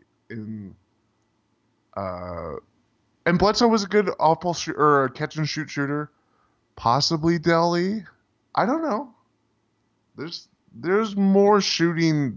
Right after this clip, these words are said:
there that could be spread. It's more spread out across the roster than, <sighs>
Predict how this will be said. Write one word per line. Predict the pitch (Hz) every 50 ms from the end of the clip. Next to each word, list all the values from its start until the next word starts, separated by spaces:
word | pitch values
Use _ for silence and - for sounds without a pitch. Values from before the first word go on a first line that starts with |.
| 147 113
there | 117 127 127 127 127 127
that | 120 123 120 113 - -
could | - 131 117 107 104 104
be | - 120 117 117 113 113 113 113 110 95 - - _ _ _ _ _ _ _ _ _ _ _ -
spread. | - - - - - 147 139 -
It's | - 139 135 - -
more | 143 151 151
spread | - - - - - 139 131 127 123
out | 120 120 117 113 - -
across | - 113 - - - 98 98 98 -
the | -
roster | 101 101 101 101 98 - - 104 98 98 87 80 - - _
than, | - 101 101 98 92 92 90 87 87 80 - _ _ _ _ _ _ _ _ _ _ _ _ _ _ _ _ _ _ _ _ _ _ _ _ _ _ _ _
<sighs> | - - -